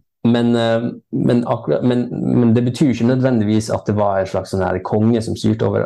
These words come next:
alt, ikke sant? Det finnes jo mange typer hierarki som ikke nødvendigvis trenger å være despotiske, ikke sant? Det kan være, eh, at man har valgt et slags sånn eldsteråd, eller det kan være alt mulig,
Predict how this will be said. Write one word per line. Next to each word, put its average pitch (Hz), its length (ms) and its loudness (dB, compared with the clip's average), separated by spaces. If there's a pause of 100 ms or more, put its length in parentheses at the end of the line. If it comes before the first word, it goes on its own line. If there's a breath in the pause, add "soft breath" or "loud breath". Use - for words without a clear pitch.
(120)
alt, 170 260 -4
ikke 95 140 -8
sant? 101 160 -2
Det 107 160 2
finnes 113 180 0
jo 110 80 4
mange 131 300 0
typer 117 560 -2
hierarki 107 680 0
som 98 220 -4
ikke 131 240 -2
nødvendigvis 110 480 0
trenger 110 160 0
å 98 80 0
være 95 140 0
despotiske, 156 580 -2
ikke 107 160 -4
sant? 113 100 -2
Det 110 80 -4
kan 110 200 0
være, 101 260 0 (480 soft breath)
eh, - 640 -2
at 101 180 -6
man 98 160 -2
har 98 220 -2
valgt 101 320 -4
et - 80 -10
slags 107 240 -6
sånn 104 180 -2
eldsteråd, 113 760 0
eller - 180 -2
det 110 80 -2
kan 110 140 0
være 104 180 0
alt 107 220 -2
mulig, 113 320 0